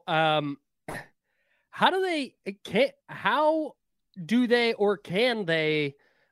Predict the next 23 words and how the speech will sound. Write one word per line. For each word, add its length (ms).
bounce 420
back 560
from 640
another 720
crushing 720
playoff 380
defeat? 360
Like, 180
teams 260
don't 200
lose 300
the 100
Super 300
Bowl 360
and 140
then 120
just 300
go 200
back 360
the 120
<laughs> 180
next 320
year. 360